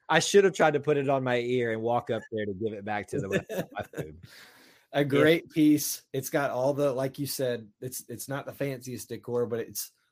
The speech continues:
Speaker 2: Auburn memorabilia that's just old. There's no telling how long it's been in there, and they probably haven't rearranged it in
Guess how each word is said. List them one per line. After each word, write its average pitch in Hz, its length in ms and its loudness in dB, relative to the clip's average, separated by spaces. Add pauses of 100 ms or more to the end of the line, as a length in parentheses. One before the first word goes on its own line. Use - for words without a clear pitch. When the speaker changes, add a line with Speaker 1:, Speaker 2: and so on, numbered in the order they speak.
(160)
Speaker 2:
Auburn 143 400 0
memorabilia 131 800 0
that's 117 240 -8
just - 360 -10
old. 123 460 0
There's 110 200 -6
no 117 120 -6
telling 123 320 -4
how 117 140 -6
long 120 240 -4
it's 104 100 -12
been 113 180 -8
in 113 160 -8
there, 110 340 -8 (280)
and 104 100 -8
they 104 60 -4
probably 117 320 0
haven't 117 160 0
rearranged 107 600 -4
it 107 180 -2
in 101 320 -6